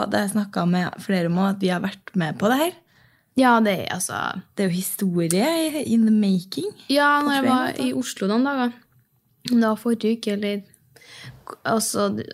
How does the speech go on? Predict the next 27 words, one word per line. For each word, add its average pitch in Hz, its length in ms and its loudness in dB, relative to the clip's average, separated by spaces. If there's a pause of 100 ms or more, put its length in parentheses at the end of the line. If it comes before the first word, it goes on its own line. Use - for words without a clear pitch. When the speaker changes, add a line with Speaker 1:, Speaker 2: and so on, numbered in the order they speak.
Speaker 2:
kjem 214 320 0
på 214 100 -2
flyplassen, 196 420 0
og 190 120 0
alle 190 200 -4
står 180 300 -2
med 185 140 2
den 185 160 0
der 175 420 -2 (280)
munnbindene. 190 680 2
Altså, 190 220 0
jeg - 80 -8
føler 185 180 -2
at 175 120 -8
jeg 175 140 -2
er 180 80 -2
med 175 80 -4
i 170 60 -4
en 175 100 -4
sånn, 165 300 -2
eh, 165 260 -6 (720)
det 208 180 2
var 175 320 2
et 190 140 -4
så 196 140 0 (100)
rart 185 500 -6
Speaker 1:
Ja. 220 60 -2